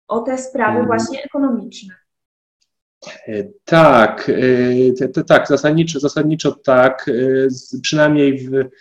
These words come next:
Speaker 2: przez, przez długi czas tak było, że faktycznie tych strajków było bardzo mało, a jak już to były, to strajki w sektorze publicznym, czyli zresztą te, które się głośno do mediów przebijały, pielęgniarek, lekarzy, nauczycieli, to, to o tym było, było bardzo głośno.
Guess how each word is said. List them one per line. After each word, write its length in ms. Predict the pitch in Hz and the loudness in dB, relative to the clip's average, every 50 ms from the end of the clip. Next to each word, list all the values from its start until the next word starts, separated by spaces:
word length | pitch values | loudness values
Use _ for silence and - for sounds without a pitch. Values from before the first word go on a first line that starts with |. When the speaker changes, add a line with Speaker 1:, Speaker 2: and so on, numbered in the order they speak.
| _ _ _ _ _ | _ _ _ _ _
Speaker 2:
przez, 360 | - - 131 123 120 127 123 | -2 0 2 2 2 -2 -6
przez 240 | - - 139 131 123 | -2 -2 -2 -2 -2
długi 300 | 139 143 143 139 139 131 | -4 -6 -4 -4 -6 0
czas 320 | - 143 127 113 117 - | 4 4 4 4 2 0
tak 220 | - 117 113 117 | -2 -2 0 0
było, 240 | 117 127 131 143 143 | 2 2 2 2 2
że 120 | 131 135 127 | 0 -2 -2
faktycznie 540 | - 127 123 - 147 143 - - 143 135 | -4 -4 -4 -4 -4 -6 -4 -4 -6 -6
tych 240 | 131 - 131 120 - | -4 -4 -6 -6 -6
strajków 500 | - - 131 131 127 127 - 135 123 117 | -10 -4 0 0 2 2 2 -2 -2 -2
było 200 | 123 123 120 117 | 0 0 0 0
bardzo 360 | 120 123 123 120 113 - 123 | 2 2 2 2 0 -2 -2
mało, 420 | 117 113 110 107 120 139 151 151 127 | -2 0 0 0 0 0 0 -2 -2
a 40 | 131 | -2
jak 220 | 127 120 - - | -2 -4 -4 -4
już 180 | 143 135 - - | -8 -8 -6 -6
to 80 | 135 | -8
były, 300 | 120 117 127 127 135 131 | -6 -4 -2 0 0 -2
to 120 | 131 123 113 | -2 -6 -10
strajki 460 | - - - 123 123 120 - - 113 | -12 -6 -4 -4 -4 -4 -4 -8 -12
w 60 | - | -8
sektorze 380 | - 120 - - 117 113 123 120 | -8 -10 -6 -4 -4 -4 -4 -4
publicznym, 600 | - 123 113 113 110 101 95 - - 80 76 80 | -6 -6 -6 -4 -4 -4 -4 -6 -10 -12 -12 -12
czyli 400 | 82 - 98 98 104 101 98 98 - _ _ _ _ _ _ | -12 -12 -10 -8 -8 -8 -8 -10 -14 _ _ _ _ _ _
zresztą 240 | - - - 147 127 | -12 -6 -4 -2 0
te, 120 | 123 147 | 2 0
które 200 | 135 - 143 135 | 0 2 0 -2
się 120 | - - 127 | 0 0 -2
głośno 240 | 135 123 - 139 127 | -2 -2 -2 -2 -2
do 80 | 131 | 0
mediów 280 | 127 127 117 117 107 98 | 0 2 0 0 -2 -4
przebijały, 560 | - - 110 104 117 113 104 98 98 101 98 - _ - - | -6 -8 -6 -2 0 0 2 2 2 0 -2 -4 _ -20 -6
pielęgniarek, 560 | _ 120 113 113 117 123 123 120 120 120 107 - | _ -2 -2 -2 -2 -2 0 0 0 -2 -2 -2
lekarzy, 380 | 110 107 - 110 107 117 113 | -4 -2 0 -2 0 0 -2
nauczycieli, 640 | 110 101 101 107 104 - 104 - - 95 95 95 - | -2 -2 -2 -4 -4 -6 -6 -6 -4 -4 -4 -6 -6
to, 160 | - 98 98 | -6 -8 -6
to 160 | 98 110 107 | -4 -4 -6
o 40 | 104 | -4
tym 180 | - 107 107 | -6 -8 -8
było, 220 | 98 104 104 104 92 | -8 -6 -6 -6 -6
było 200 | - 110 104 101 | -4 -6 -4 -2
bardzo 280 | 107 104 101 - 104 | -2 -2 -2 -2 -4
głośno. 480 | 98 101 92 85 - - 113 123 139 | -4 -4 -6 -8 -8 -8 -6 -6 -6